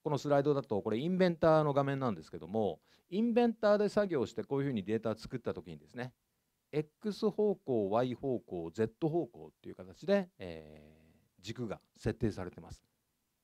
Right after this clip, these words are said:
まあ、機械系のキャドは大体こんな形になってると思うんですけど、で、このデータ、ナビスワークスで普通に読み込むと、ナビスワークスはエックスワイ平面に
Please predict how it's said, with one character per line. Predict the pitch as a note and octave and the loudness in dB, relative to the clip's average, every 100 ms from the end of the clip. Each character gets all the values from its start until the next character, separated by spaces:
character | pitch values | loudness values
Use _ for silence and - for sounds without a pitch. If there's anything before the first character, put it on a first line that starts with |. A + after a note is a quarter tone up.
| _ - | _ -10
ま | D#3 | -10
あ、 | |
機 | - - | -6 2
械 | G3+ | 2
系 | G3 | 4
の | F3+ | 0
キ | E3 | 0
ャ | |
ド | C3+ | 0
は | E2+ | 0
大 | F#2 F#2 | 0 -2
体 | F#2 | -4
こ | - G#2 | -4 -4
ん | |
な | F#2+ | -2
形 | F2+ E2+ | -2 -4
に | F2+ | -6
な | F2+ | -10
っ | |
て | F2 | -10
る | D#2 | -18
と | D#2+ | -18
思 | |
う | D#2 | -20
ん | |
で | |
す | - | -14
け | |
ど、 | B2+ D#3 - _ _ _ - | -2 -2 -2 _ _ _ 2
で、 | A#3 A3+ _ - | 2 2 _ -2
こ | A#3 | 2
の | A#3+ | 6
デ | A#3+ | 6
ー | |
タ、 | A#3 | 4
ナ | G#3 F#3+ | 2 0
ビ | G3+ | 0
ス | A3+ | 2
ワ | A3+ | 2
ー | |
ク | - | 2
ス | C#3 | -2
で | G2+ | -4
普 | - | -4
通 | E3 | -6
に | D#3 | -2
読 | D3+ | -2
み | D#3+ | -2
込 | D#3 | -4
む | A#2+ | -6
と、 | - C3 F#2 - _ | 0 2 2 -2 _
ナ | B2 | -4
ビ | D#3+ | -4
ス | G3+ A#3+ | 0 2
ワ | A#3+ | 2
ー | |
ク | - | 0
ス | A#2 | -2
は | E2 D#2 _ _ - | -2 -4 _ _ -8
エ | D3+ | -6
ッ | E3+ _ _ | -6 _ _
ク | - A3+ | -6 -4
ス | A#3+ | 0
ワ | A3+ A3+ | 0 2
イ | A3 | 0
平 | A3 A3 G#3 | -2 -2 -4
面 | G3+ G3 G#3+ | -6 -6 -4
に | B3+ A3+ | -2 -4